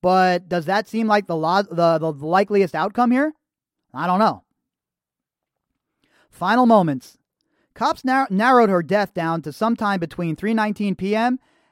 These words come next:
on September tenth and twelve forty-four P M on September eleventh,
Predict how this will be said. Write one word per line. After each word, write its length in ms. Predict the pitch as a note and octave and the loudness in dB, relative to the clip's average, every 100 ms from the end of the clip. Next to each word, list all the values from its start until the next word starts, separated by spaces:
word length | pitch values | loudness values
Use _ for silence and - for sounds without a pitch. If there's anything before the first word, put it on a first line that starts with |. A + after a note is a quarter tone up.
| _ _ F#3+ | _ _ -6
on 160 | F#3 | -4
September 420 | F#3+ E3+ G3+ F#3 | -4 -4 -2 -2
tenth 400 | E3 G#3 C4+ - _ | -2 -2 -2 -4 _
and 200 | E3+ E3 | -8 -6
twelve 320 | - G#3+ A3+ | 0 4 4
forty-four 540 | - G#3 F#3 - C4+ C4+ | 2 0 0 2 2 2
P 200 | F3 D#3 | -2 -4
M 180 | E3+ F3 | -4 -6
on 200 | F3 D#3+ | -8 -6
September 420 | F3+ F3+ F3 D#3 | -8 -6 -4 -4
eleventh, 500 | D3+ G3+ D#3 D3 | -2 -2 -4 -6